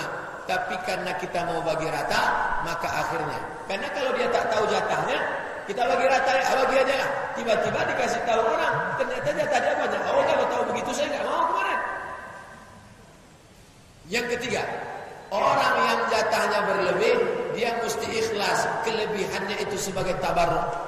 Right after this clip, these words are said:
Tabarruk itu sumbangan. Kadang-kadang kita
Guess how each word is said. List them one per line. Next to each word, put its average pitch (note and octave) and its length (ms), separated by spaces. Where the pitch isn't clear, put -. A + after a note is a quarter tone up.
Tabarruk F3 640
itu G3+ 160
sumbangan. D3+ 560
Kadang-kadang G3 560
kita - 180